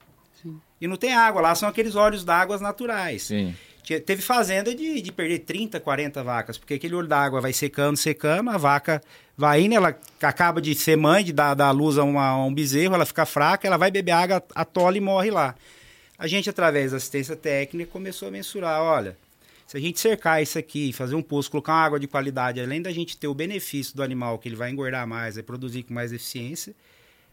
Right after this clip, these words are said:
Speaker 2: a gente vai evitar que você perca animal, contamine aquele olho d'água natural.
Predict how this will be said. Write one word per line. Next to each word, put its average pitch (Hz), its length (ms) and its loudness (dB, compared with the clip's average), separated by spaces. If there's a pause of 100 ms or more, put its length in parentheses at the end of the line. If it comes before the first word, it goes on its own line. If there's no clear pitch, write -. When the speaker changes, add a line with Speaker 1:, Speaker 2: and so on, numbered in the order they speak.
Speaker 2:
a 110 80 -14
gente 120 220 -10
vai 139 100 -4
evitar 143 400 -4
que 170 80 -18
você 147 220 -10
perca 123 320 -8
animal, 120 320 -6
contamine 127 480 -8
aquele 139 220 -8
olho 127 120 -8
d'água 110 300 -8
natural. 110 460 -12